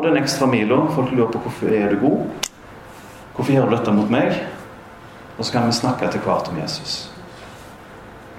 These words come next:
Dette her er kjempeviktig. Jeg tror vi kristne blir av og til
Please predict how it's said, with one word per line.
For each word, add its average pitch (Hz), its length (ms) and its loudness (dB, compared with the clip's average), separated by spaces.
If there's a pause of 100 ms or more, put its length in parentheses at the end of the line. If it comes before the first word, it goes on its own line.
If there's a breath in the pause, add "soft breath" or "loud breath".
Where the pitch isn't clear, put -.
(1200)
Dette - 180 0
her 180 160 2
er 151 120 0
kjempeviktig. - 600 0 (2000)
Jeg 135 160 2
tror 170 220 4
vi 160 140 4
kristne 160 440 2
blir 131 200 4
av 160 260 4
og - 100 -2
til 123 220 4